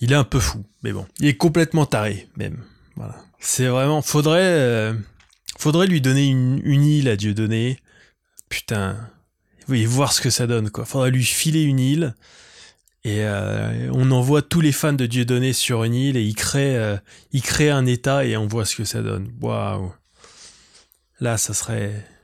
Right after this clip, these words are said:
là, ça peut faire des trucs de dingue. Je pense que Dieudonné, il a le potentiel pour faire passer Kim Jong-un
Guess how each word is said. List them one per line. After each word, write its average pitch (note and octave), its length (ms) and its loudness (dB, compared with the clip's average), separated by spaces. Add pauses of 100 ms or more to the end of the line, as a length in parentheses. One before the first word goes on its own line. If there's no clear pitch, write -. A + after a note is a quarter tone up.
là, C#3+ 200 0
ça B2+ 200 -2
peut A#2 160 -4
faire A2+ 240 -4
des G#2+ 120 -2
trucs A2 220 -10
de G2+ 100 -6
dingue. F#2 300 -8 (580)
Je - 160 -8
pense D3 260 2
que C#3+ 100 0
Dieudonné, C#3 580 2
il B2 180 2
a A#2 60 2
le A#2 60 0
potentiel B2+ 840 -2 (640)
pour A#2 240 -2
faire G#2+ 360 0 (180)
passer A#2 500 0
Kim D3+ 200 0
Jong-un C#3 680 2